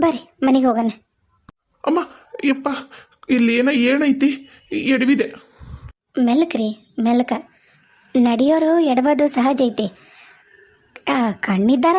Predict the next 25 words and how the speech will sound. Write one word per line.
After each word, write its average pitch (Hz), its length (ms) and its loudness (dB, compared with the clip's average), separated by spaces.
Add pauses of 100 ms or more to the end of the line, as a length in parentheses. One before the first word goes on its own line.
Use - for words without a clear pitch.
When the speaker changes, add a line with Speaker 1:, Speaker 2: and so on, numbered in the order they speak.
Speaker 1:
ಎಡುತ್ತೀರಿ, 349 600 0 (280)
ಕಣ್ಣಿಲ್ದಿರ 330 580 2
ನೀವ್ 311 220 2
ಎಡಬೋದು 294 480 0 (440)
ತಪ್ಪಂತೇನ್ 285 540 0
ಹೇಳಲ್ಲ. 226 260 0 (540)
ಮೆಲ್ಕ್ 269 320 0
ಬರ್ರಿ, 220 160 -2 (680)
ನಾ 285 120 0
ಅದೀನಲ್ಲ 311 360 4 (420)
ನಿಮ್ಮನ್ 254 260 4
ಸರಿ 277 260 0
ದಾರಿ 294 180 0
ಕರ್ಕೊಂಡ್ 254 340 -2
ಹೋಗಕ್ಕ. 226 280 -2 (640)
ನಾ 254 260 0
ಅದ್ಕ 247 240 -6
ಬಂದೀನಿ. 233 360 0 (680)
ಕೊಡ್ರಿ 269 260 0
ಕೈ, 240 220 0 (720)
ಮ್ಯಾಕ್ 277 220 -2
ಎದ್ದೇಳ್ರಿ. 226 380 -2 (2000)
Speaker 2:
ಈಗ್ಯಾಕ್ 208 480 -6
ಇಲ್ಲಿ 170 140 0
ಬಂದ್ಲು? 143 360 -2